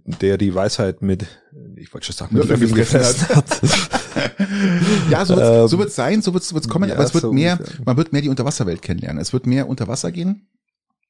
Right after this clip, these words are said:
Speaker 2: Also, äh, da hat man ja eigentlich noch relativ wenig, äh,
Speaker 1: Ja, ich find's immer
Speaker 2: äh,
Speaker 1: schön,
Speaker 2: kennengelernt.
Speaker 1: wir haben's ja letztes Mal schon mal diskutiert, wenn du in fremde Welten eintauchst,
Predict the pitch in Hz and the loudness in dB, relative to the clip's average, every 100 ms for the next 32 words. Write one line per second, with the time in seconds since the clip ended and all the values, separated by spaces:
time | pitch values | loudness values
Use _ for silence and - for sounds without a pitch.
0 | _ - - 117 120 113 95 113 110 92 | _ -10 0 4 6 4 4 2 2 0
1 | 107 - 117 113 110 - 117 113 - 92 | -2 2 0 0 -4 -4 0 0 0 2
2 | 104 151 175 - - 170 143 143 143 139 | 4 4 0 -6 -10 -2 2 4 2 0
3 | - - - - - - 160 165 151 - | -8 -20 -20 -10 -6 0 0 2 2 4
4 | 165 156 - 151 151 170 107 123 127 120 | 6 6 4 0 -2 -2 0 0 2 0
5 | - - 104 107 95 - 92 107 131 135 | 0 -2 -2 -2 -2 -2 -2 0 0 0
6 | - 147 151 110 117 160 127 - 117 - | 0 2 2 4 2 0 -2 -2 -4 -2
7 | 92 - | -4 -4